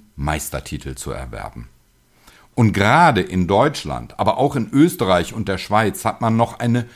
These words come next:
wirklich große Tradition im Instrumentenbau, wenn es um Klaviere und Flügel geht. Das bedeutet, in jeder Stadt, in der eine Musikhochschule ist, gibt es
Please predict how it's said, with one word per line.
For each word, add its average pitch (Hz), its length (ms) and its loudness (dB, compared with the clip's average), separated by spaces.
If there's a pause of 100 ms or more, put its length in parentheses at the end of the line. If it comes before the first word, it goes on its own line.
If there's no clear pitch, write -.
(200)
wirklich 107 840 0
große 127 840 2
Tradition 92 720 -4
im 85 160 -6
Instrumentenbau, 87 1120 -2 (340)
wenn 85 200 0
es - 240 -4 (260)
um 85 320 -2
Klaviere 78 680 -4 (120)
und 92 220 -4
Flügel 69 340 -6
geht. - 380 -16 (1300)
Das 131 200 -2
bedeutet, 165 640 2 (200)
in 135 180 6
jeder 175 340 2
Stadt, 78 320 -2
in 90 160 -4
der 92 180 2
eine 98 160 2
Musikhochschule 92 1000 -2
ist, - 560 -8 (380)
gibt 143 240 0
es 127 300 -2